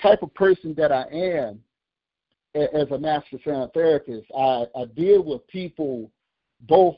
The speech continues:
in the so-called conscious community, which is really <laughs> played,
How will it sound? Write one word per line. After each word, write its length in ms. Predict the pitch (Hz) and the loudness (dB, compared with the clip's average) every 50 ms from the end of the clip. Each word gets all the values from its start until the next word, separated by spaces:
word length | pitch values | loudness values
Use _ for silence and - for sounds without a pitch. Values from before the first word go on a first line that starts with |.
| _ - | _ -8
in 140 | 165 151 | -4 -4
the 100 | 143 135 135 - | -4 -4 -4 -4
so-called 560 | - 165 160 147 - 160 147 135 127 120 - | -4 -6 -6 -2 0 0 2 2 2 0 -4
conscious 640 | - 165 160 160 160 160 - - 165 156 151 147 - _ _ _ _ _ _ _ _ _ _ _ _ _ _ _ - | -4 -2 0 0 0 0 -2 -6 -10 -10 -10 -12 -14 _ _ _ _ _ _ _ _ _ _ _ _ _ _ _ -4
community, 580 | 175 180 160 143 117 107 101 95 95 101 110 _ _ _ _ _ _ _ - | -2 -2 0 -2 -2 -4 -8 -12 -14 -16 -20 _ _ _ _ _ _ _ -12
which 160 | 120 117 - | -12 -10 -8
is 120 | 123 110 113 | -10 -2 0
really 360 | 143 147 139 135 123 117 - - - | 2 2 2 0 -2 -4 -6 -8 -8
<laughs> 640 | 160 131 - _ _ _ _ _ _ _ _ _ | -8 -8 -8 _ _ _ _ _ _ _ _ _
played, 460 | - 170 165 160 147 123 107 95 95 | -2 0 2 2 2 0 -4 -6 -12